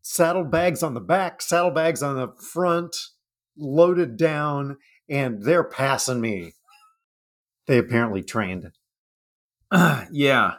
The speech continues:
Speaker 2: yeah. And apparently didn't get the memo that there's a <laughs> baggage truck.
Speaker 1: There's, there, yeah. So, yeah, well, we, we'll see what else the, uh, the video picks up that we saw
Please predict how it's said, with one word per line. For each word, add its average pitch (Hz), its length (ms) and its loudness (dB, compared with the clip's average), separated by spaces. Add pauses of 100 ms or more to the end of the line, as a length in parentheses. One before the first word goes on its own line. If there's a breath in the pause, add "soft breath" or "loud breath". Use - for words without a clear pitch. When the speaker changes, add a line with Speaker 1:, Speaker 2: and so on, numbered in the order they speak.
Speaker 2:
yeah. 110 360 0 (120)
And 185 220 2
apparently 156 340 -2
didn't 131 200 -6
get 120 140 -8
the 117 60 -12
memo 110 400 -4
that 104 140 -12
there's - 240 -2
a 151 40 2
<laughs> - 120 -8
baggage - 400 -8
truck. - 320 -10 (160)
Speaker 1:
There's, - 600 0 (1700)
there, 101 280 2 (160)
yeah. 101 140 -4 (1600 loud breath)
So, 143 640 4
yeah, 151 280 0
well, 156 340 -2 (520)
we, 175 140 2 (640)
we'll 180 220 4
see 170 300 2
what 139 200 4
else 131 340 -2
the, 104 300 -4
uh, 95 220 -4 (480)
the 120 140 -4
video 107 500 2
picks - 320 -4
up 104 240 -4
that 110 100 -8
we 107 100 -6
saw 90 320 -8